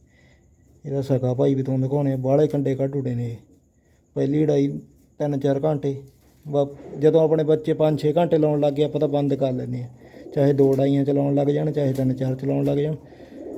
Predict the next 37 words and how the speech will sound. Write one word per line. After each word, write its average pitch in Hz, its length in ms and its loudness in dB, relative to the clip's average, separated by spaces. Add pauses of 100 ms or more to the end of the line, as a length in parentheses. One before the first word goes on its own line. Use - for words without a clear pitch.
(240)
ਆਪਣੇ 135 260 0
ਤਾਂ 139 80 0
ਗਰਮੀ 131 400 2
'ਚ 123 80 -2
ਉੱਡਦੇ 117 280 -6
ਨੇ। 113 100 -4 (680)
ਹੁਣ 139 140 0
ਨਹੀਂ 135 180 2
ਆਪਾਂ 123 160 -4
ਮੱਥਾ 131 300 0
ਮਾਰਦੇ 123 340 -2
ਇਹਨਾਂ 131 200 -4
ਨਾਲ 127 300 -6
ਵੀ 131 80 -4
ਦਿਨ 135 220 0
ਮਾਰਨ 139 400 0
ਜਾਂ 143 200 -2
ਐਂ 135 120 -2
ਕਰਨ 135 240 -2
ਇੰਨੀਆਂ 135 240 0
ਉਡਾਈਆਂ। 143 280 -2 (880)
ਉਡਾਈਆਂ 143 360 2
ਨਹੀਂ 143 140 0
ਆਪਾਂ 139 180 -2
ਦੇਖਦੇ, 139 300 2
ਆਪਾਂ 139 180 -2
ਟਾਈਮ 143 340 0
ਦੇਖਦੇ 123 280 -2
ਹਾਂ। 123 60 -2
ਜਦੋਂ 135 160 0
ਪੰਜ 135 260 0
ਛੇ 139 120 0
ਘੰਟੇ 147 240 2
ਲਾਉਣ 135 240 2
ਲੱਗ 131 140 0
ਗਏ 127 100 2
ਬੰਦ, 123 340 -2